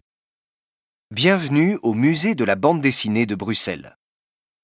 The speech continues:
Dans ce magnifique bâtiment Art Nouveau, vous allez faire un voyage extraordinaire dans le monde de la B D.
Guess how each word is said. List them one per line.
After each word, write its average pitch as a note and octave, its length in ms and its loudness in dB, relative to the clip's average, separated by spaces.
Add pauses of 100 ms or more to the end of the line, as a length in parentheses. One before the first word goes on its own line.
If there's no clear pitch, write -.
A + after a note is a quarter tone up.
(920)
Dans D3+ 240 4
ce - 160 0
magnifique F#3 520 -2
bâtiment C#3 520 2
Art C#3+ 200 2
Nouveau, A#2 520 -2 (400)
vous D3+ 280 -2
allez G3+ 140 2
faire A3 320 0
un C#3 80 4
voyage C#3 580 2
extraordinaire B2+ 960 2
dans G#2+ 140 0
le G#2+ 140 -2
monde C3+ 320 -2
de A#2+ 80 0
la G#2 100 2
B G2+ 120 -2
D. F#2 320 -6